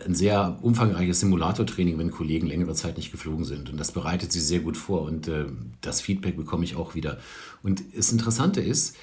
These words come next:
ähm, das, was ich beobachte, ist, dass die, äh, Kollegen allesamt wirklich sehr gute Leistung zeigen und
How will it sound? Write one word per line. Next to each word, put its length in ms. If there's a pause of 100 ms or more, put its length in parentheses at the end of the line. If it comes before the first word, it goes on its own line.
(300)
ähm, 400
das, 220
was 140
ich 120
beobachte, 480
ist, 260
dass 180
die, 280
äh, 320
Kollegen 540
allesamt 580 (420)
wirklich 500
sehr 380
gute 260
Leistung 460
zeigen 480
und 260